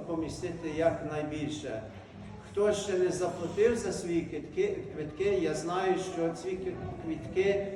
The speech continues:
квитки були замовлені по інтернеті. Е, будьте ласка, за-, як маєте нагоду, як маєте,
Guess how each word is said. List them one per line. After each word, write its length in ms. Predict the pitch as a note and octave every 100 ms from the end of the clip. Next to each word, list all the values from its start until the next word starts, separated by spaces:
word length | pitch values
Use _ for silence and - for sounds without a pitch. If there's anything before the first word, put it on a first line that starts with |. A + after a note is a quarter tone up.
| - -
квитки 300 | E3 E3 G3+
були 340 | F#3+ F3+ F3+ F3
замовлені 920 | F3 D#3+ F3 F#3+ F3+ F3 F3 E3 D#3 F3
по 180 | F3 F3
інтернеті. 960 | F3 E3 E3 C#3+ C#3+ D3 D3+ F#3+ A3+ A#3 - - - - - - - - C#3
Е, 380 | C#3 C#3 C3+ C#3 -
будьте 200 | F3+ F3
ласка, 920 | E3 F3 F#3 - - E3+ E3 D#3+ - - C3+
за-, 220 | B2+ D#3+ D#3 C#3+
як 240 | C#3+ C#3+
маєте 720 | D3+ E3+ E3 E3 - D3+ C#3 C3 - - - -
нагоду, 680 | C#3+ C#3 E3+ F#3+ G3 F#3+ F#3+
як 300 | D3+ - D3
маєте, 680 | D#3 D#3+ D#3 D3+ D3+ D3+ C#3+